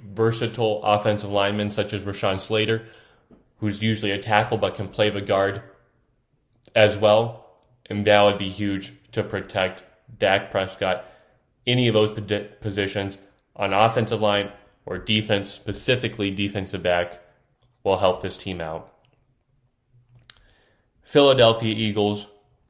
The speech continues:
what do they need? Uh, this is a team that has missed out on wide receivers time and time again in the draft,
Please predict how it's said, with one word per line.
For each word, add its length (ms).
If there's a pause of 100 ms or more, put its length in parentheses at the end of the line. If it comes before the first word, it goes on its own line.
(420)
what 220
do 140
they 180
need? 400 (400)
Uh, 360 (160)
this 320
is 120
a 60
team 280
that 140
has 180
missed 360
out 420 (640)
on 220
wide 240
receivers 520
time 300
and 140
time 220
again 240
in 60
the 60
draft, 420